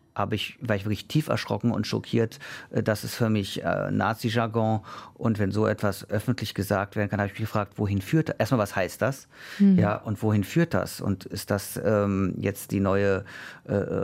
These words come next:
Speaker 1: Art und Weise, wie wir miteinander hier in diesem Land umgehen und auch wie man sich politisch miteinander auseinandersetzt? Oder wir werden Frau Merkel jagen.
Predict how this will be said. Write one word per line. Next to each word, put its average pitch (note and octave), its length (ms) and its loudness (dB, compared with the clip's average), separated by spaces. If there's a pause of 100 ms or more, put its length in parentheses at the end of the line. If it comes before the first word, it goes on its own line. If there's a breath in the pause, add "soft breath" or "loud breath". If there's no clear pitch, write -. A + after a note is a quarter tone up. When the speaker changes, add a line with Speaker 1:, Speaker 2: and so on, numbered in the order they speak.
(460)
Speaker 1:
Art G#2 220 -2
und G#2+ 180 -4
Weise, G#2 340 -2
wie G2+ 120 -4
wir G#2 120 2
miteinander G2+ 480 2
hier G2+ 420 2
in G2 140 -2
diesem G2+ 220 2
Land G2 220 0
umgehen A#2+ 340 4
und F#2 60 2
auch F2+ 160 0
wie F#2+ 100 0
man F#2+ 140 2
sich - 180 -6
politisch A2 380 0
miteinander F2 500 2
auseinandersetzt? F#2 800 -2
Oder F#2 160 0
wir F#2 160 0
werden F#2+ 200 0
Frau E2+ 180 -4
Merkel F2 360 0
jagen. G2 380 -2